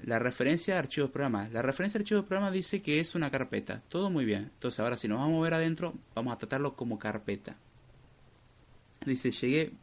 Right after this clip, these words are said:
bien tarde, ¿verdad?". No, che, no te hagas problema. Quédate tranquilo, ponete cómodo y disfruta. Entonces, sabemos que vamos a trabajar con una carpeta. Ahora bien,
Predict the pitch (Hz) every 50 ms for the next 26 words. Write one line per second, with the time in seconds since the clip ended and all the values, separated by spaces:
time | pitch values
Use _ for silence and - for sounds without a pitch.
0 | - - 143 170 170 147 131 - - 131 117 110 107 107 113 135 147 - - -
1 | 160 160 151 151 151 151 147 131 - - - 117 117 117 107 - 113 113 113 -
2 | 113 107 117 113 107 101 - - - - - - - - - - - - - -
3 | - 120 120 120 110 107 104 104 104 - 135 127 110 - 107 117 120 - 113 -
4 | 131 139 139 131 110 104 104 110 104 - 113 107 - - - - - - - -
5 | - - - - - - - - - - - - - - - - - - - -
6 | - - - - - - - - - - - - - 113 113 - 113 107 - -
7 | - - - - - - 107 117 160 175 170 180 175 170 165 - 147 131 147 143
8 | 151 147 147 139 139 135 - 120 - - - - - 110 107 107 123 139 113 101
9 | -